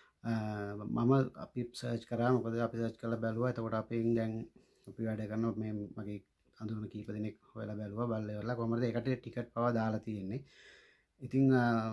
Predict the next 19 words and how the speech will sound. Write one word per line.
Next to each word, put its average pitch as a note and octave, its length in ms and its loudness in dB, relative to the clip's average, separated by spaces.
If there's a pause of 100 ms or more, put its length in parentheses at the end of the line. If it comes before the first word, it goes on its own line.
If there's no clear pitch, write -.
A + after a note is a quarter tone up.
(400)
යුරෝ B2+ 960 2
හැබැයි A#2+ 320 -4
කට්ටිය A#2 240 0
නම් A#2+ 120 4
අප් - 200 -2
ඇන්ඩ් A#2+ 160 4
ඩවුන් A2+ 260 4
එකක් - 180 -6
යන්නේ. A2 300 -2
ඒ A2+ 80 -6
කියන්නේ G#2+ 280 -2 (340)
දන්නවනේ A2 420 -2
ගිහි A2 200 -4
ගිහිල්ලා G#2+ 320 -6
එන්න A2 180 0
යන්නේ. G#2 300 -2 (580)
ඉතින් B2 180 -4
ඒ A#2 120 2
කට්ටියට B2+ 880 0